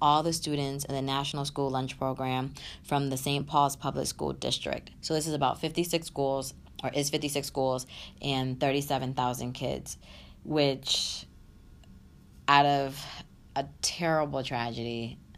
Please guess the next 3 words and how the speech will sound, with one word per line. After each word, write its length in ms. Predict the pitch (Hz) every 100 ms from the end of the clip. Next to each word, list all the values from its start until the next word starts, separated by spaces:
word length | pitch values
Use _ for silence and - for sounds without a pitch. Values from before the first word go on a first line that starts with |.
| - -
terrible 420 | - 147 139 131
tragedy, 640 | 123 120 117 120 113 113 113 - - - - - - - - -
his 440 | 131 147 147 -